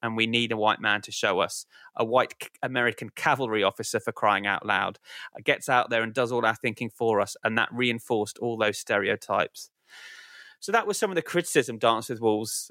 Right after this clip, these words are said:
um, received at the time.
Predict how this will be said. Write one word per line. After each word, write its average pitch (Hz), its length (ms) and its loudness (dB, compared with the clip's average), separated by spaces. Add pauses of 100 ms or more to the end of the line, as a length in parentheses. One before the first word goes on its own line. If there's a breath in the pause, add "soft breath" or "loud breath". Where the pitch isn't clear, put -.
(120)
um, 104 340 2 (440)
received 110 600 0
at - 120 -6
the 117 60 -14
time. 104 440 0